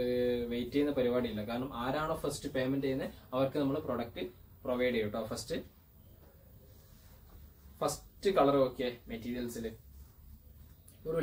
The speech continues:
light lavender ഷെയ്ഡിൽ വരുന്ന ഒരു അടിപൊളി ഐറ്റംസ് ആണ് ട്ടോ. Super ക്വാളിറ്റിയിൽ വരുന്ന ഒരു ഐറ്റംസ് ആണ്. നല്ല standard work ആണ് വരുന്നത്.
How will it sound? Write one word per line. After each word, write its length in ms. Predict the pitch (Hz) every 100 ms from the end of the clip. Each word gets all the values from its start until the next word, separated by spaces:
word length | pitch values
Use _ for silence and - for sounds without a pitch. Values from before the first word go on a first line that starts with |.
| 135
light 460 | 123 127 127 - 160 123
lavender 400 | 110 113 127 131
ഷെയ്ഡിൽ 300 | 127 120 120 117
വരുന്ന 220 | 117 117 120 - - -
ഒരു 100 | 170 143
അടിപൊളി 680 | 110 - - 143 147 143 139 107
ഐറ്റംസ് 320 | 104 107 107
ആണ് 80 | 98 98
ട്ടോ. 60 | -
Super 560 | 127 - - - 170 - -
ക്വാളിറ്റിയിൽ 400 | 143 139 135 143 139
വരുന്ന 180 | 131
ഒരു 80 | 123
ഐറ്റംസ് 280 | 107 113 110 104
ആണ്. 140 | 139 - - - - - -
നല്ല 240 | 139 147 147 - -
standard 800 | 135 131 135 143 147 156 160 151
work 260 | 135 131 139
ആണ് 140 | 131 156 -
വരുന്നത്. 260 | 120 120